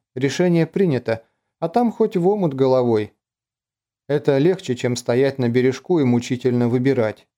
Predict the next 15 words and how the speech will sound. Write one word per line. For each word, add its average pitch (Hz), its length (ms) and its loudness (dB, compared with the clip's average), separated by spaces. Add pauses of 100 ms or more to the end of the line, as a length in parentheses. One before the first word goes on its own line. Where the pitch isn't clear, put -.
(420)
прыгать, 156 560 -6 (120)
не 113 160 -10
прыгать. 131 600 -10 (1200)
Только 208 280 -2
бы 190 140 2
вода 190 320 2
оказалась 131 800 -2
не 165 140 0
слишком 113 540 -6
холодной. 107 600 -2 (1500)
«Мальчики», 139 600 -4 (540)
тихо 123 240 -4
спросила 127 580 -2
жена 117 260 -2
капитана, 110 580 -10